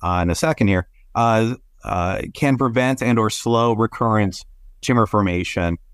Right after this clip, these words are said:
and extend the period of disease control and or hopefully induce a, a, a true cure. So our primary objective is to evaluate the benefit of oral daily, uh, cabozantinib administered for up to twelve months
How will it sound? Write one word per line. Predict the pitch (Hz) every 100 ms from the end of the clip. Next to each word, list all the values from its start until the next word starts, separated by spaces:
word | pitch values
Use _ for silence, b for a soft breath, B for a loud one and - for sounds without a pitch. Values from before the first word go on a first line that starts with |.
| - -
and | 113 107 101 101
extend | 107 - - 139 139
the |
period | 127 135 113
of | 98
disease | 104 135 156
control | 180 180 190 196 185
and | 147 156 147
or | 139
hopefully | 123 120 127 117 113 110
induce | 117 107 107 104 - -
a, | 92 95 90 95 87
a, | 98
a |
true | - - 92 78
cure. | - 80 69 - - - _ - - - - _ - - - - - - -
So | - 139
our |
primary | 127 160 170 196
objective | 185 143 113 - 95 110 - - _ _ - -
is | 123 120 117 113 107
to | 127
evaluate | 107 117 131 135
the | 135
benefit | 117 110 107 - 101
of | 95
oral | 110 110 120
daily, | 110 104 101 98 101 113 -
uh, | 95 95
cabozantinib | 92 107 98 95 76 90 87 - - - -
administered | 113 110 - 104
for | - 98 98
up | 113
to | 143
twelve | - 135 135
months | 107 85 92 -